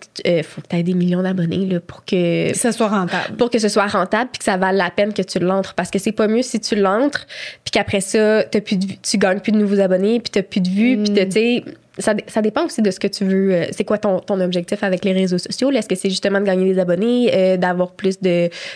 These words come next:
Speaker 1: de clics sur ton lien, tu sais, c'est, ça dépend, ça dépend ce que tu veux, là. Mais oui, effectivement, au Québec, on n'a pas ça. Euh, ce qui enlève quand même, euh, parfois des, des,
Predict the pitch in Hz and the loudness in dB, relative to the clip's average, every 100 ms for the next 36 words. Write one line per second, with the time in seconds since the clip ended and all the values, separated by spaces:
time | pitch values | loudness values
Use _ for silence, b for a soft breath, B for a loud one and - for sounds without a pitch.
0 | - 196 - 208 202 202 - 190 175 175 | -2 -2 0 -4 -2 -6 -4 0 2 2
1 | 190 226 233 226 226 220 208 175 160 - | 2 2 2 2 0 -2 -4 -2 -4 -4
2 | - 185 180 190 190 - 190 185 202 - | -4 -2 -2 0 -2 -2 -4 -4 -6 -8
3 | - 180 190 330 277 B B - 190 226 | -6 -2 0 2 0 B B 0 2 2
4 | 196 185 196 208 202 185 - 196 165 - | 0 -2 -2 0 0 0 0 0 0 0
5 | 180 175 - 208 262 B B B B _ | 0 0 0 -2 -2 B B B B _
6 | 175 185 170 170 - - - - - 175 | 2 4 2 0 -2 -6 -8 -4 0 2
7 | 180 - 175 175 202 170 98 - - 50 | 2 0 0 2 2 2 0 -4 -10 -10
8 | - - - - _ _ _ _ - 185 | -14 -16 -20 -20 _ _ _ _ -6 -6
9 | - 196 185 165 165 175 170 | -2 0 2 0 2 0 0